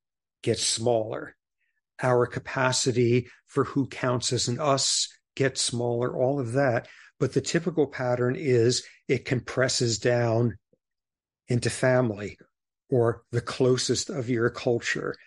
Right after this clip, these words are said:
and those who you share cultural symbols with it.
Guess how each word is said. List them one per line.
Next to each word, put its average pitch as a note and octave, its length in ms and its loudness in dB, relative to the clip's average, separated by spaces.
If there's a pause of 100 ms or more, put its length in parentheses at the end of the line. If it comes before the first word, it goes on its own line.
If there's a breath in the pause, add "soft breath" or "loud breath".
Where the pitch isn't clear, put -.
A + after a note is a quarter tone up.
(320 loud breath)
and A2+ 540 -2 (260)
those A#2 300 2
who C3 100 -2
you A#2 180 -2
share A#2+ 300 2
cultural B2+ 480 -8
symbols C3 580 -2
with A2 180 -6
it. G#2+ 120 -12